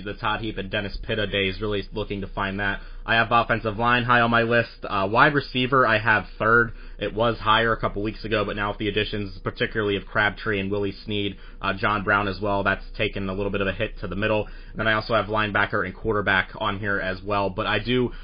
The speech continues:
agree with what Chris said about possibly getting another safety or a cornerback, 'cause you can never have too much depth at the secondary, especially if the injuries the Ravens have had there in recent seasons. So, moving on to our next question, what's your gut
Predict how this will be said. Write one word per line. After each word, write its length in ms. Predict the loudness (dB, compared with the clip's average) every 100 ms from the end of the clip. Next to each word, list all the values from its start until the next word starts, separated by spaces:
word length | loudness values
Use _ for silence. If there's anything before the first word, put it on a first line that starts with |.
| -12
agree 220 | -6 0 0
with 120 | 0
what 140 | -2
Chris 240 | -2 -2 0
said 180 | 2 2
about 260 | 2 -2 0
possibly 440 | 0 0 -2 -2
getting 240 | -2 -2 -2
another 220 | -2 -4
safety 480 | -2 -2 0 -2 -2
or 120 | -4
a 60 |
cornerback, 540 | -4 -4 -2 0 0 -2
'cause 120 | -8
you 100 | -8
can 100 | -4
never 200 | 0 2
have 280 | 2 2 0
too 140 | -4
much 260 | -2 -4 -2
depth 260 | 0 0
at 160 | -4 -10
the 80 | -8
secondary, 540 | -6 -4 -4 -4 -4 -4
especially 480 | -4 -6 -4 -4
if 140 | -4 -6
the 160 | -8 -6
injuries 480 | -6 -4 -2 -4 -6 -12 -14 -12 -6
the 60 |
Ravens 260 | -2 -2 -2
have 80 | -2
had 220 | 0 2
there 180 | 2 2
in 60 |
recent 320 | 0 -4 -8 -10
seasons. 460 | -8 -8 -8 -8
So, 280 | -4 -4 -4 -10 -16 -16 -14 0
moving 200 | 2 4
on 120 | 4
to 120 | 4
our 120 | 2 4
next 280 | 2 -2
question, 400 | -2 0 0 -4 0
what's 260 | 0 2
your 220 | 0 -2 -2
gut 200 | 0 0